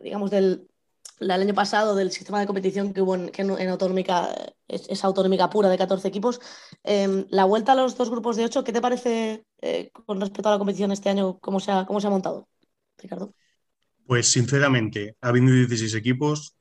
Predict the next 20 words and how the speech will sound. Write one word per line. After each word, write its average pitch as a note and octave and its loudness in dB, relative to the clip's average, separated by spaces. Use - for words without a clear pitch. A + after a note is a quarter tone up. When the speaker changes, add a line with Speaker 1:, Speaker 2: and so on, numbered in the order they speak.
Speaker 2:
yo A2+ 2
hubiera, G#2+ 2
yo A#2 0
hubiera G#2+ 0
preferido G#2+ -4
una G#2 0
competición G2+ -6
pura. F2+ -12
Vamos G#2 -4
a F#2+ -4
ver, F2+ -10
si - -4
es A2 -2
una A2 0
liga G2+ -4
autonómica, A2+ -2
mm, G#2+ -4
todos G#2+ 0
contra G2+ -4
todos, A#2 0